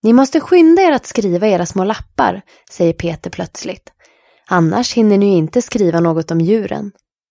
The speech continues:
De ser förvånade ut allihop. De trodde inte att Peter hade sett lapparna.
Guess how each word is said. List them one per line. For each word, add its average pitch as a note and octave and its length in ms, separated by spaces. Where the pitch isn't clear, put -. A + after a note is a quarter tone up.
De F3 140
ser F3 120
förvånade G3 580
ut D#3 320
allihop. G3 680
De D3+ 180
trodde B3+ 520
inte F3+ 420
att - 220
Peter E3+ 360
hade G3+ 180
sett - 440
lapparna. - 460